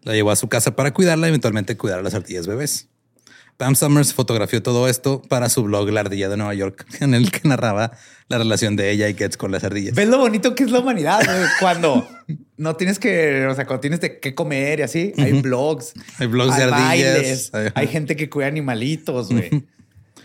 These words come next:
Speaker 1: Ahora, Getz sigue siendo una figura controvertida en la ciudad de Nueva York, pero ahora entre los rehabilitadores de vida silvestre.
Speaker 2: No es cierto.
Speaker 1: Porque resulta que los rehabilitadores de vida silvestre tienen que tener una autorización y una licencia para
Speaker 2: Este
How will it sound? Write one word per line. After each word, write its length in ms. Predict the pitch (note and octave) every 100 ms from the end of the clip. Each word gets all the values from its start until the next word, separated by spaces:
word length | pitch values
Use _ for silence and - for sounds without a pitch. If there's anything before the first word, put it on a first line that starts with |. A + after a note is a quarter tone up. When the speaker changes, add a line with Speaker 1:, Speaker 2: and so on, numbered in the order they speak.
| - _
Speaker 1:
Ahora, 220 | D3+ D3+ C#3+
Getz 180 | D3+ D3
sigue 240 | D#3 D#3
siendo 360 | C#3+ D3 C#3+ D3
una 180 | C#3+
figura 260 | D3 C3 B2+
controvertida 460 | D3 B2+ C#3 A#2 B2+
en 40 |
la 60 | B2+
ciudad 120 | C3
de 40 | C3
Nueva 120 | B2
York, 200 | B2 C#3+
pero 140 | C3 A2
ahora 140 | A#2
entre 180 | A#2+ B2+
los 160 | A2
rehabilitadores 540 | G#2 G#2 G#2 G#2 G2+ A2+
de 80 | G#2
vida 160 | G2+
silvestre. 480 | F#2+ G#2 G#2+ - G2 - -
Speaker 2:
No 100 | D3+
es 160 | D#3+ D#3
cierto. 600 | F3+ D#3 - C3 F2+ - _ _ _ _ _ _ - - - - - - _ - _ _ _ _
Speaker 1:
Porque 300 | A3+ A#3 G3+
resulta 400 | F#3 E3+ D#3+ F3
que 320 | E3+ F3 E3+ -
los 240 | C#3+ C3+
rehabilitadores 440 | B2+ B2+ A#2 C3
de 60 | C#3+
vida 140 | C3+
silvestre 400 | D3 C3+ E3 - C3
tienen 220 | B2 B2
que 280 | C3 B2 A2+
tener 220 | B2+ A#2
una 120 | A#2+
autorización 540 | A#2+ A#2+ G2+ G#2 A#2+
y 40 | A#2
una 120 | G#2+
licencia 540 | G#2+ A#2+ E3+ C#3+ D3 - _
para 180 | B2+ A#2+
Speaker 2:
Este 120 | -